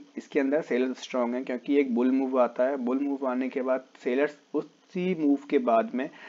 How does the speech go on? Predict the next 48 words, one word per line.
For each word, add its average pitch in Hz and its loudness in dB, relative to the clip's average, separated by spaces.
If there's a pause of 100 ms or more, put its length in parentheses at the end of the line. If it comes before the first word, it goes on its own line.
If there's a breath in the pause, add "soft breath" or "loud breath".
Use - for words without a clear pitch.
(280 loud breath)
candles 127 2
को 160 2 (220)
उसी 175 -6
जगह, 160 4 (240)
उसी 156 -8
जगह 156 2
पे 147 0
ले 131 2
आते 127 0
हैं, 160 -2
यहाँ 131 -4
से 143 -4
candles 123 -4
ने 147 -4
चलना 135 -4
चालू 131 -2
किया 120 0
था। - -12 (400 loud breath)
जैसे 131 0
हम 151 0
ठीक 135 -4
ठीक 147 -2
यहाँ 120 -2
पे 135 4
इस 135 0
चीज़ 131 -6
को 156 -2
देख 120 0
सकते - -10
हैं, 135 -10 (640 soft breath)
कुछ 131 -4
इस 139 0
जगह 123 -2
पे 123 -2
देखिए, 110 -2 (420 loud breath)
Candles 123 0
ने 147 -2
यहाँ 135 0
से - -14
चलना 147 -2
start 135 0
किया 131 2
था, 139 0
वापस 123 0
से - -14
sellers 123 -4
ने 139 -6
move 135 0